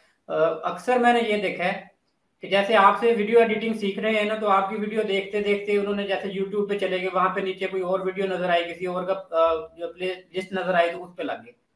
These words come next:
दो तीन video वहाँ पे देखें, कोई और नजर आया, उसके पीछे चले गए। कि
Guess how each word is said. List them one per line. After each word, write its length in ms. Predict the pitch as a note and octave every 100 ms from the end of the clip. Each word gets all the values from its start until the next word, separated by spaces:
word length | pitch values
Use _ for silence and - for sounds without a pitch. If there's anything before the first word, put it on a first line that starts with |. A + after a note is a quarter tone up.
| -
दो 120 | F#3
तीन 220 | G#3 A3+
video 220 | A3+ A3
वहाँ 220 | A3+ G3+ G#3+
पे 120 | A3
देखें, 280 | G#3 G#3+ G#3+
कोई 100 | G#3
और 260 | G3+ G3
नजर 160 | G3 G3+
आया, 140 | G3
उसके 180 | G3 G3+
पीछे 240 | F3+ E3
चले 220 | D#3 B2 B2
गए। 140 | - _ _ _
कि 60 | -